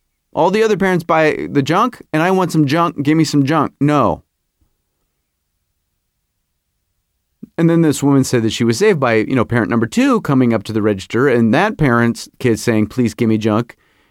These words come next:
And that parent number two says no, and then parent number one says, "See? I'm not the only one." Okay.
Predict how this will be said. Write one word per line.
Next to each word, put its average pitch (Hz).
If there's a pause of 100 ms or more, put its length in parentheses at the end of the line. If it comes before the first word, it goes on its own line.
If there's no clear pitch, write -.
And 139
that 214
parent 156
number 165
two 294
says 170
no, 170
and 240
then 254
parent 262
number 269
one 269
says, 254
"See? 330 (220)
I'm 233
not 262
the 277
only 269
one." 349
Okay. 143